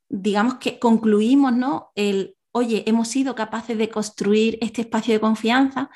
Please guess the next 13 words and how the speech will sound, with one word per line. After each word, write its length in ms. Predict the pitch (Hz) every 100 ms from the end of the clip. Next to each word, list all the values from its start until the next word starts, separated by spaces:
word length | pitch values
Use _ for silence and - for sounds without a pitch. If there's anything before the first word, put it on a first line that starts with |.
| - - -
cómo 240 | 247 254
medir 500 | 240 214 196 247 254
lo 120 | 247
intangible, 800 | 233 226 202 202 - 277 254 269 -
¿no? 140 | 240
Que 80 | 240
también 280 | 214 202 214
es 40 |
uno 160 | 226 220
de 120 | 220
mis 120 | 214
temas 260 | - 214 208
favoritos, 540 | 208 196 214 247 233